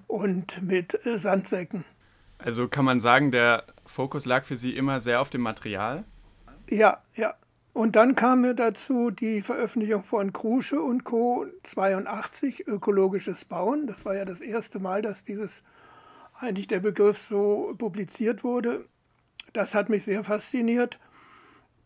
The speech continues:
Speaker 1: Und ja, dann auch natürlich etwas die Tätigkeit als Assistent von Frei Otto, der ja auch das verwendete natürliche Bauen, ökologisches Bauen, aber die wesentlichen Aspekte, die ich fand,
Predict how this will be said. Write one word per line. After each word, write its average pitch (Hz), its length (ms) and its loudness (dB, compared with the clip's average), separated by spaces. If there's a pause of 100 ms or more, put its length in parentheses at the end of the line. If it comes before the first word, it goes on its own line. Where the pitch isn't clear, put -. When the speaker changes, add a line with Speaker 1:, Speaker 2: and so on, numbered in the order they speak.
(240)
Speaker 1:
Und 220 460 2 (200)
ja, 247 420 2 (420)
dann 220 300 4
auch - 500 6
natürlich 233 500 0
etwas 226 320 -2
die 196 140 -4
Tätigkeit 208 640 0
als - 160 -6
Assistent 202 480 -2
von 202 120 0
Frei 190 280 -2
Otto, 214 400 2 (540)
der 196 100 4
ja 190 180 6
auch 220 320 0
das - 400 -4 (180)
verwendete 208 760 2
natürliche 220 640 2
Bauen, 202 340 2
ökologisches 202 800 0
Bauen, 202 320 2
aber 196 340 -4 (580)
die 190 120 0
wesentlichen 208 500 2
Aspekte, 208 540 -4
die 220 160 -6
ich - 180 -10
fand, 208 340 -2